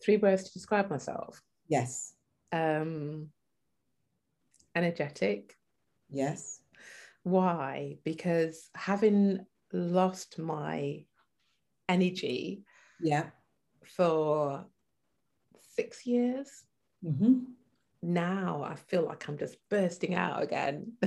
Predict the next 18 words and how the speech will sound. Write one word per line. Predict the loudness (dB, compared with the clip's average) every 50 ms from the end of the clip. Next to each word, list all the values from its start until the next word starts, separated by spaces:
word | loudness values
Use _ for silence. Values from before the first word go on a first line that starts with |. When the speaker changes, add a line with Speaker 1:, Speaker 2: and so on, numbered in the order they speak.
| 0 0
Speaker 2:
Yes. | -2 -2 -2 -2 -2 -2 -2 -2
Speaker 1:
<laughs> | -2 -8 _ -16 -16 -16 -16 _ _ _ _ _ _ _ _ 0 2 2 2 2 -2 -8 -8 -4
So | 2 2
energetic, | 4 6 6 6 4 4 4 2 0 0 0 0 0 0 0 -4 -8 -16 _ _ -4
definitely. | -4 -4 -4 -6 -8 -6 -6 -6 -6 -6 -4 -6 -6 -8 -12 _ _ -20 -14 -6
Speaker 2:
Yes. | -2 -2 0 0 -2 -4 -6 -12 -20 -20 _ _ _ _ -2
Speaker 1:
Um, | 0 2 2 2 2 2 2 0 0 0 -2 -2 -4 -4 -6 -8 -12 -16 _ _ _ _ -6
the | 2 6 8 8
other | 8 6 2
one | 0 0 2 4 4
I | 4 4
would | 2 0 -2 -4
say | -8 -4 -2 -2 0 0 0 0
would | -2 -4 -4 -4 -4
be | -2 -2 -2 -2 -2 -4 -4 -6 -8 -10 -12 _ _ _ _ _ _ _ _ _ _ _ _ _ _ _ _ _ _ _ _ _ _ _ _ _ _ _ _ _ _ -20 -20
powerful. | -16 -10 -8 -6 -6 -6 -8 -10 -10 -10 -8 -8 -10 -12 -14 _ _ _ _ _ _ _ _ _ _ _ _ -8
Speaker 2:
Yes. | -4 -4 -2 -2 -2 -4 -6 -8 -12 -12 -16 _ _ _ _ _ _ _ _ _ _ _ _ _ _ _ _ _ 0
Speaker 1:
Because | 0 0 0 0 -2 0 2 2 2 2 0 -4 -6 -6 -10 -14 -20 -20 -20